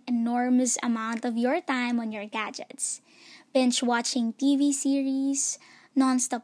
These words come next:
audio and video streaming of your favorite K-pop idols,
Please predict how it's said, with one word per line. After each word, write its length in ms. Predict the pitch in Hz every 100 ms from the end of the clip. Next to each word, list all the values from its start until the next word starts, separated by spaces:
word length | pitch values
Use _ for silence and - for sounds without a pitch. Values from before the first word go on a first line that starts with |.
| -
audio 500 | 277 277 254 277 277
and 220 | 269 254
video 320 | 254 254 262 262
streaming 540 | - - 269 262 262
of 200 | - 240
your 100 | 240
favorite 720 | 240 - - 277 269 277 269
K-pop 320 | 277 277 277 -
idols, 680 | 262 269 269 269 269 -